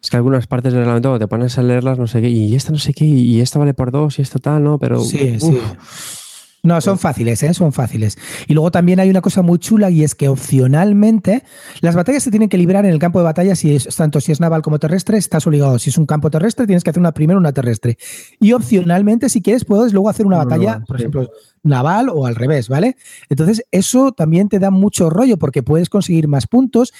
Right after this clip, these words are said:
Speaker 2: y depende de cómo ganes o pierdes la batalla, ganas más puntos o menos. Eso está muy, muy bien. La verdad que eso está muy bien. Y luego el líder de facción gana más puntos por ser líder de facción. La verdad que en ese tipo de rollitos hay, hay mucha,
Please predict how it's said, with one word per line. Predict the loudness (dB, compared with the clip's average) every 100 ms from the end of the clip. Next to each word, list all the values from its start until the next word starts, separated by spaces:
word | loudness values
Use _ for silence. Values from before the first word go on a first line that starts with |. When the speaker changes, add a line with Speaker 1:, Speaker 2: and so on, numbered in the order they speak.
| -8
Speaker 2:
y | -2 0
depende | 0 0 0 0
de |
cómo | 0 0
ganes | 2 0 0
o |
pierdes | 0 0 2
la | 0
batalla, | 0 0 0
ganas | 0 -2 -2
más | -4
puntos | -2 -2 0 0
o |
menos. | 0 2 2 0 -8 -20 -4
Eso | -2 -2
está | 0 2
muy, | 4 6 4 2
muy | 0 0 0
bien. | 0 -2 -2 -10 -4
La | -2
verdad | 0 -2 0
que | 0 0
eso | 0
está | -2 0
muy | 0 2
bien. | 0 -2 -12 -2
Y |
luego | 0 2
el | 2
líder | 0 0
de | -4
facción | -6 -4 -2
gana | -2
más | -2 -2
puntos | -2 -4
por | -4 -4
ser | -2
líder | 0 2 0
de |
facción. | -2 -6 0 0 0 -10 -20 -6
La | -2
verdad | 0 0
que |
en | 0
ese | 2 0
tipo | 0 2 2
de |
rollitos | 2 2 2 0 0
hay, | 2 2 0
hay | 0
mucha, | 2 2 2 0 0